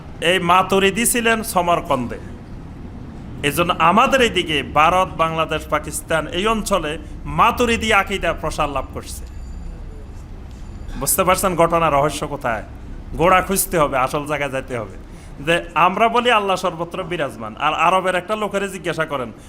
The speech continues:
বলবে যে, "আল্লাহু ফিস সামা ওয়া ইলমুহু ফি কুল্লি মাকান।" একবার মূর্খ লোক, লেখাপড়া কিচ্ছু জানে না, তারা যদি জিজ্ঞাসা করেন, "আইন আল্লাহ, আল্লাহ কোথায়?" সে বলবে, "আল্লাহু ফিস সামা।" আর আমাদের দেশে বড় আলেম জিজ্ঞাসা করেন, "আল্লাহ কোথায়?" কয়, "সব জায়গায়।"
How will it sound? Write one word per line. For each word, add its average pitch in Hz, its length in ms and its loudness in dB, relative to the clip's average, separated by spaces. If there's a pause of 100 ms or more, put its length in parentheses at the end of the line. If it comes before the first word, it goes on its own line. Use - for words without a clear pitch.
(120)
বলবে 170 220 2
যে, 165 120 -4
"আল্লাহু 208 580 4
ফিস 214 320 -4
সামা 190 360 4
ওয়া 165 280 2
ইলমুহু 190 480 -2
ফি 160 140 -4
কুল্লি 135 260 -4
মাকান।" 110 280 -6 (280)
একবার 208 280 2
মূর্খ 226 280 2
লোক, 208 240 2
লেখাপড়া 220 340 2
কিচ্ছু 202 260 -8
জানে 160 220 0
না, 120 120 -6 (240)
তারা 160 180 4
যদি 190 220 -6
জিজ্ঞাসা 170 280 -6
করেন, 170 160 -4
"আইন 160 220 0
আল্লাহ, 127 300 -6
আল্লাহ 156 240 0
কোথায়?" 131 340 -4 (280)
সে 165 140 -2
বলবে, 156 280 -4
"আল্লাহু 143 640 2
ফিস 127 220 -4
সামা।" 113 440 -2 (880)
আর 139 120 4
আমাদের 180 340 6
দেশে 220 200 2
বড় 233 360 6
আলেম 196 320 6
জিজ্ঞাসা 185 400 0
করেন, 196 220 -2
"আল্লাহ 165 260 2
কোথায়?" 127 300 -6
কয়, 160 80 -4
"সব 151 220 -2
জায়গায়।" 127 300 -8